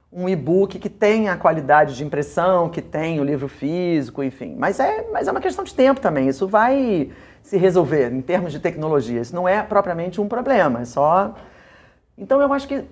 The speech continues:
assim, quando surgiu a, a, o cinema, o teatro ia acabar, e não acabou, ele virou uma outra coisa. Talvez houvesse um teatro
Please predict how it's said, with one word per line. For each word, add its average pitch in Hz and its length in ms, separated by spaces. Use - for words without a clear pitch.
assim, 214 400
quando 254 400
surgiu 175 960
a, 127 1500
a, - 20
o 139 140
cinema, 147 920
o 139 100
teatro 208 540
ia 233 120
acabar, 233 480
e 175 80
não 247 160
acabou, 277 460
ele 165 140
virou 196 320
uma 240 100
outra 233 220
coisa. 185 340
Talvez 131 400
houvesse 156 560
um 143 80
teatro 139 640